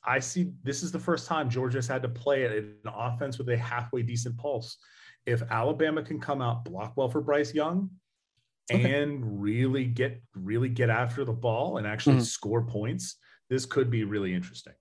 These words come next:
Speaker 1: Give me
Speaker 2: Hmm.
Speaker 1: Bama.
Speaker 2: Okay. Okay. Uh, I'm, I, uh, I'm taking Georgia. Uh, d-, d-, d-, the defense wins championships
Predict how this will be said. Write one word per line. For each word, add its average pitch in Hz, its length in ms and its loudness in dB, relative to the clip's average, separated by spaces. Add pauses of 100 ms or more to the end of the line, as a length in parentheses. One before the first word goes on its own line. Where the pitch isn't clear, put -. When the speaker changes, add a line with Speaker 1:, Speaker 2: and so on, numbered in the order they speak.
(240)
Speaker 1:
Give 208 120 4
me 185 80 6
Speaker 2:
Hmm. 175 80 0
Speaker 1:
Bama. 95 220 -4 (360)
Speaker 2:
Okay. 214 240 6 (340)
Okay. 160 220 6 (460)
Uh, 208 260 12
I'm, 247 220 8 (120)
I, 277 300 10
uh, 196 240 10
I'm 196 160 10
taking 220 260 8
Georgia. 208 460 8
Uh, 180 300 8 (300)
d-, 147 160 -6 (120)
d-, 127 300 -2
d-, 127 320 -4 (920)
the 135 100 2
defense 196 380 10
wins 185 200 10
championships 185 640 6